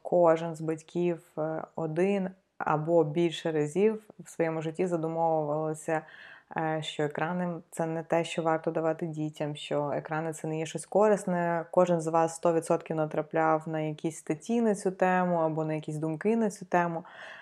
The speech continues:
Але, е, те, про що ми сьогодні будемо говорити, я вірю, м, зможе підбадьорити, е, кожного з нас, е, почати приймати якісь активні міри, е, для того, щоб зменшувати кількість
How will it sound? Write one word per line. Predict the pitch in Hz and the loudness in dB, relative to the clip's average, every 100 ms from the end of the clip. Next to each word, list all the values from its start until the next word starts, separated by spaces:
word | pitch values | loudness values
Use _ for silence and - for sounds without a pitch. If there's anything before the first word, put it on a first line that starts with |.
| - | -10
Але, | - 175 175 147 143 - | 0 4 6 4 2 -4
е, | 165 160 160 156 | -8 -6 -6 -4
те, | - 214 | 0 0
про | 240 208 | 0 -2
що | 208 | 0
ми | 196 | 0
сьогодні | 196 180 190 180 | -2 0 0 0
будемо | 170 175 170 | -2 -4 -4
говорити, | 165 160 165 202 254 202 180 160 - | -6 -4 0 0 0 0 0 0 -4
я | 160 165 | -2 -2
вірю, | 165 185 202 185 175 170 143 - - | 0 0 2 2 2 0 -4 -12 -14
м, | 160 160 160 151 - | -12 -8 -8 -10 -10
зможе | 156 170 175 | -4 0 0
підбадьорити, | 170 160 156 156 165 175 165 156 156 151 - - - _ - | 0 -2 0 0 4 4 4 0 -2 -2 -6 -20 -20 _ -12
е, | - 156 156 156 156 _ - | -6 -4 -2 -4 -8 _ 0
кожного | 165 170 165 160 156 | 4 6 4 -2 -2
з | 151 | -2
нас, | 160 170 196 196 - - | -2 -2 -2 -6 -14 -8
е, | - 156 156 156 _ _ _ - | -6 -4 -6 -10 _ _ _ -4
почати | 170 202 202 | 0 2 2
приймати | 180 170 165 165 160 | 2 2 2 2 2
якісь | 156 151 156 | 0 -2 -4
активні | 156 - 160 156 165 | -4 -2 -2 0 -2
міри, | 156 151 147 139 151 - _ - | -4 -2 -2 -2 -6 -12 _ -12
е, | 156 151 | -8 -6
для | 147 151 | -4 -2
того, | 151 160 151 | 0 0 0
щоб | - 151 151 143 139 | -4 -4 -2 0 0
зменшувати | 156 160 175 175 170 156 151 - 147 143 - | -2 -2 -2 -4 -8 -8 -8 -6 -4 -6 -8
кількість | - 165 160 156 156 - | -2 -2 0 -4 -6 -10